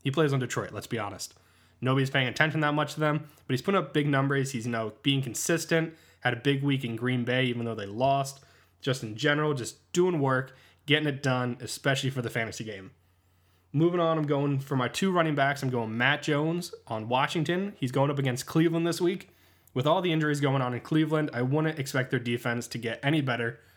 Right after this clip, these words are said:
I just expect it to keep getting worse. I know that seems hard to imagine, but it's going to. Matt Jones has finally started to get some more work. He's been putting up, you know, a good week. He, I'm hoping he builds off a solid week last week, keeps it going.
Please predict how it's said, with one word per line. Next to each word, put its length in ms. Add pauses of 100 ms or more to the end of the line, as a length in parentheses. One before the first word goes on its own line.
(200)
I 60
just 160
expect 260
it 40
to 60
keep 180
getting 240
worse. 300 (580)
I 40
know 120
that 120
seems 220
hard 160
to 60
imagine, 440 (600)
but 80
it's 100
going 220
to. 200
Matt 240
Jones 340
has 100
finally 340
started 200
to 80
get 180
some 180
more 240
work. 420 (260)
He's 160
been 120
putting 280
up, 260
you 80
know, 340
a 80
good 260
week. 300 (100)
He, 200
I'm 160
hoping 180
he 60
builds 320
off 180
a 40
solid 340
week 180
last 300
week, 280 (440)
keeps 240
it 100
going. 460